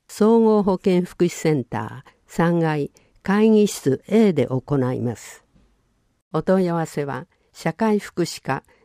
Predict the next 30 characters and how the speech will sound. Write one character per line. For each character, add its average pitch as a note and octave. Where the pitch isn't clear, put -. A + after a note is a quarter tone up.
人 G3
権 G#3
啓 G#3
発 G#3
係 F3+
へ F#3
ど C3
う A2+
ぞ。 -
四、 F3
引 A#2+
き B3
こ A3+
も G#3+
り F3+
巡 F#3
回 G#3+
相 D#3+
談。 C#3
こ D#3+
れ D#3
は D3
予 D3+
約 D#3+
制 C3+
で B2
す。 -
三 F3+
日 -
と -